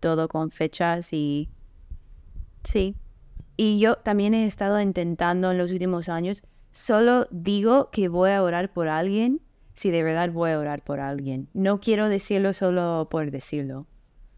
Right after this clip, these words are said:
porque siento que, ah, no sé, en la cultura cristiana muchas veces estamos como, "Voy a estar orando por ti", como un frase suelto.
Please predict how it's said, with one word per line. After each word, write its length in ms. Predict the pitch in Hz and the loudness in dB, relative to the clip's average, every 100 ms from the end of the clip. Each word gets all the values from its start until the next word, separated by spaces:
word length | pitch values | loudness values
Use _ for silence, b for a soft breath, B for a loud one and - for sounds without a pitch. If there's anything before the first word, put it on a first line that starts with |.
| - | -8
porque 240 | 190 185 | -6 -4
siento 300 | 170 190 196 208 | -2 2 2 4
que, 280 | 214 208 | 2 2
ah, 240 | 196 185 - | 2 0 -2
no 140 | 180 165 | -6 -6
sé, 300 | 160 151 - _ _ _ - | -6 -8 -10 _ _ _ -6
en 600 | 170 175 175 180 175 175 - _ - - | -2 0 0 0 -2 -6 -14 _ -20 -8
la 160 | 180 165 | -2 -2
cultura 500 | - 170 - 180 175 | 0 -4 2 2 2
cristiana 560 | 175 165 - 170 160 170 | 0 -8 -4 -2 0 0
muchas 380 | 160 151 160 | 0 -2 -2
veces 300 | 151 151 160 | 0 0 -2
estamos 440 | 160 151 156 151 - | -6 -6 -6 -6 -8
como, 240 | 151 151 202 | -18 -16 -4
"Voy 140 | 240 | -2
a 40 | |
estar 260 | 226 - 240 | -2 -2 0
orando 400 | 226 220 214 214 | 0 2 2 0
por 220 | 196 190 | 0 -2
ti", 500 | - 220 202 170 170 - _ | 0 0 2 0 -4 -12 _
como 300 | - 170 156 151 | -4 0 0 0
un 140 | 160 | -2
frase 720 | 165 170 160 170 156 151 147 - | -4 -4 -2 -2 -2 -4 -6 -14
suelto. 580 | - 151 147 147 143 | -6 0 0 0 -4